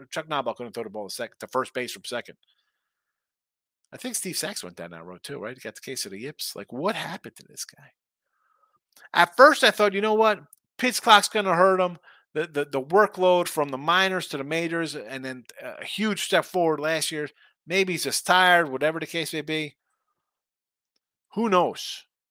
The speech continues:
I don't know. I don't know. I mean, I, I mean, he looked awesome, but he looks like absolute garbage right now.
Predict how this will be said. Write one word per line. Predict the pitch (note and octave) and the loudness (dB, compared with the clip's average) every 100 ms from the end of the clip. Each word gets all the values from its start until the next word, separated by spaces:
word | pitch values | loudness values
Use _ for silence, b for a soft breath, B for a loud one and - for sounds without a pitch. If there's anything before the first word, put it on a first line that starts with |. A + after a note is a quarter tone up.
| _ _ _ - | _ _ _ -2
I | C#3+ | 0
don't | C#3+ C#3 D3 | 0 -4 -8
know. | G#2+ - _ _ _ _ _ | -16 -20 _ _ _ _ _
I | B2+ B2 | -10 -10
don't | A2 G2 | -12 -16
know. | E2+ _ _ _ _ _ | -20 _ _ _ _ _
I | - | -20
mean, | G#2 A2+ | -16 -8
I, | C#3 B2+ | -8 -8
I | A#2+ B2+ | -12 -12
mean, | B2+ | -12
he | B2+ D#3 | -10 -8
looked | D#3+ - | -8 -6
awesome, | A2 G2+ - _ _ _ _ _ _ - | -8 -8 -12 _ _ _ _ _ _ -18
but | F#2+ - _ | -18 -18 _
he | A2 | -18
looks | A2 B2+ | -14 -12
like | - F#2+ | -12 -8
absolute | G#2+ G#2+ - F2+ D#2+ _ _ _ _ - | -8 -8 -12 -16 -18 _ _ _ _ -20
garbage | - A2+ A2+ - | -10 -10 -10 -14
right | G#2 G#2+ | -18 -20
now. | A2 | -20